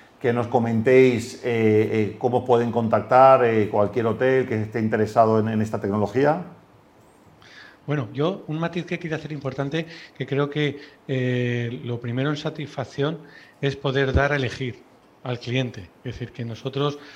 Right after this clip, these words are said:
Speaker 2: nuestro proceso es, enriquece, enriquece el proceso de check-in. Es decir, que no, no es obligatorio ni muchísimo menos. Lo importante es que <clears throat> al cliente le damos la elección de que si quiere hacer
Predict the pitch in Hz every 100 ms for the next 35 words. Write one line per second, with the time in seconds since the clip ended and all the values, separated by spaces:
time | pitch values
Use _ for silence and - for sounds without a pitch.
0 | - - 127 - _ _ _ 131 117 117
1 | 147 139 160 160 - - - 135 123 180
2 | 123 120 117 147 - 117 101 - 135 110
3 | 107 110 139 - 135 131 - - 135 120
4 | 117 120 - 120 - 156 117 - 113 113
5 | - 113 101 - - - 123 143 147 120
6 | 87 123 135 165 147 143 139 143 147 147
7 | 120 - 117 110 120 170 101 - 117 110
8 | 107 113 - 131 131 143 143 - 151 131
9 | - - - 120 120 - 127 143 143 156
10 | 170 123 120 131 - 139 135 131 131 -
11 | 160 165 180 - - - - 123 127 101
12 | 113 - 139 135 139 147 117 147 139